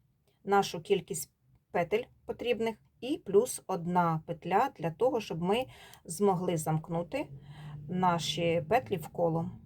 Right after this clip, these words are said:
Самостійно набираємо потрібну нам кількість петель. Набрали сто одну петлю, ну, в моєму випадку сто одна петля. І, е, останню петлю з гачка я зняла. Тут у мене сто один на спиці. Ця петля, я замикаю її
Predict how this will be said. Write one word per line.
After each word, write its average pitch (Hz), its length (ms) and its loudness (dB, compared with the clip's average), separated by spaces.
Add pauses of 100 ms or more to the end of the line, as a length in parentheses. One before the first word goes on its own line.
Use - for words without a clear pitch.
(600)
Самостійно 220 640 2
набираємо 190 840 2
потрібну 202 420 -4
нам 190 240 0
кількість 170 540 -8
петель. 175 320 -6 (340)
Набрали 185 380 0
сто - 300 -6
одну 180 220 -4
петлю, 214 320 -6
ну, 220 260 0
в 180 40 -10
моєму 175 360 2
випадку 160 420 -10
сто 180 160 -8
одна 180 200 -2
петля. 247 380 -2 (420)
І, 269 320 -2
е, 202 300 4
останню 196 340 -2
петлю 262 280 -6
з 277 100 -4
гачка 202 360 0
я 180 160 -2
зняла. 220 420 2 (240)
Тут 208 180 -2
у - 20 2
мене 185 240 2
сто - 260 -2
один 180 360 0
на 170 120 -2
спиці. 160 540 -6 (160)
Ця 415 180 2
петля, 240 400 0
я 214 400 4
замикаю 202 600 0
її 185 380 0